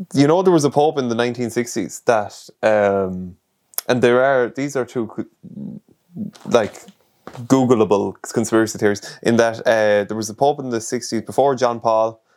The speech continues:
and he was about to apparently sign a document that was outing archbishops, uh, for supporting, for using the Vatican Bank to use money to support the mafia. <sighs> So, um, yeah, apparently he was killed. And it would,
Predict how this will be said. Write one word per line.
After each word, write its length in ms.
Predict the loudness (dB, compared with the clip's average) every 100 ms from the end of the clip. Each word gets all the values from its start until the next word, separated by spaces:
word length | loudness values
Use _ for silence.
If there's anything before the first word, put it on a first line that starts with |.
| _ -6
and 340 | -4 -2 -6
he 140 | -8 -6
was 140 | -4
about 320 | 0 0 0 -2
to 260 | 0 0 0
apparently 480 | -2 -2 -4 -6
sign 500 | -4 -2 -2 -2 -4 -2
a 260 | 0 2 2
document 540 | 0 0 -6 -6 -2
that 120 | -2
was 160 | -2 -2 0
outing 520 | 0 0 -4 -4 -8 _ _ -2
archbishops, 760 | -2 0 0 0 0 -4 -8 -10 _ _ _
uh, 320 | 0 2 0 -2
for 280 | -2 -2
supporting, 880 | -2 -8 -4 0 0 0 -6 -6 -6 -10 -2
for 120 | 0
using 320 | 2 2 0
the 40 | 0
Vatican 420 | -2 -2 -6 -2
Bank 380 | -2 -2 -6 -8
to 100 | -4
use 200 | -4 -2
money 220 | -2 -2
to 100 | -6
support 260 | -2 -2 -2
the 60 | -4
mafia. 400 | -4 -2 -4 -6 _ -20 -20 -20 -12
<sighs> 40 | -8 -6 -8 -8 -8 -6 -6 -6 -2
So, 680 | 2 2 2 2 0 -2 -2
um, 560 | 0 2 2 0 -4 -4 0
yeah, 200 | 0 -2
apparently 280 | -4 -2
he 20 | -4
was 100 | -2
killed. 220 | -2 0
And 60 | -2
it 80 |
would, 300 | 0 2 2